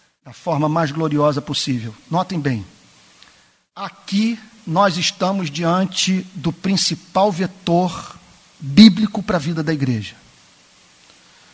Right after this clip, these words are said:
Para onde que a igreja presbiteriana Betânia deve caminhar? Qual é a, deve ser a grande meta de todos os ministérios?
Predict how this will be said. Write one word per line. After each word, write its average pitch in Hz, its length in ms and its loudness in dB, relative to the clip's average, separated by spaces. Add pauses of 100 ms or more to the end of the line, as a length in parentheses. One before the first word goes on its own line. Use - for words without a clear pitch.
(420)
Para 202 160 10
onde 254 400 4
que 240 100 -4
a 214 40 0
igreja 202 380 0
presbiteriana 190 720 -4
Betânia 175 440 -4
deve 165 260 -4
caminhar? 139 480 -2 (800)
Qual 175 160 -6
é 202 60 0
a, 208 120 0 (1160)
deve 185 280 -2
ser 220 220 -2
a 202 40 0
grande 185 360 -4
meta 190 380 -4
de 190 100 -4
todos 202 560 4
os 196 140 -4
ministérios? 170 880 -4